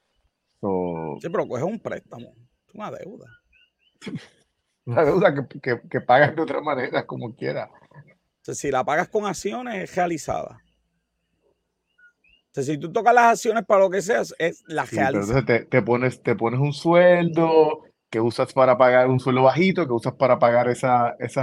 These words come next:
Speaker 1: acciones,
Speaker 2: verdad.
Speaker 1: y con eso,
Speaker 2: Te,
Speaker 1: pues.
Speaker 2: te pones un sueldo bajito y haces dividendos constructivos, pero esa es la ley de corporaciones que hay que cambiar, o hay que ser más
Speaker 1: Ok.
Speaker 2: estricto con eso.
Speaker 1: Pero, pero
Speaker 2: El
Speaker 1: la,
Speaker 2: problema
Speaker 1: pero
Speaker 2: de
Speaker 1: la
Speaker 2: no, de
Speaker 1: exacto.
Speaker 2: un tax a lo no realizado es que garantizas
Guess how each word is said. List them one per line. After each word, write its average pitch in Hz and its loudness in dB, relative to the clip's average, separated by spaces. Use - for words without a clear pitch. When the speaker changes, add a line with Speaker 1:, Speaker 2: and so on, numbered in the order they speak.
Speaker 1:
acciones, 160 -2
Speaker 2:
verdad. 202 0
Speaker 1:
y 180 -2
con 143 -6
eso, 190 -4
Speaker 2:
Te, 196 -6
Speaker 1:
pues. 226 -14
Speaker 2:
te 123 -8
pones 123 -10
un 147 -12
sueldo 165 -2
bajito 190 -2
y 143 -4
haces 143 -2
dividendos 143 -8
constructivos, 143 -6
pero 120 -4
esa 190 -6
es 185 4
la 180 4
ley 135 -2
de - -6
corporaciones 147 -6
que - -10
hay 123 -8
que - -14
cambiar, - -14
o 127 -4
hay 117 -2
que - -8
ser 151 -8
más 147 -6
Speaker 1:
Ok. 175 -8
Speaker 2:
estricto - -6
con 117 -8
eso. 143 -16
Speaker 1:
Pero, 131 -8
pero 98 -8
Speaker 2:
El 165 4
Speaker 1:
la, 165 0
Speaker 2:
problema 185 2
Speaker 1:
pero 254 6
Speaker 2:
de 220 6
Speaker 1:
la 190 0
Speaker 2:
no, 196 2
de 170 0
Speaker 1:
exacto. 156 0
Speaker 2:
un 196 -6
tax - 2
a 180 0
lo 180 -2
no 175 0
realizado 202 0
es 156 -4
que 214 -2
garantizas 175 -4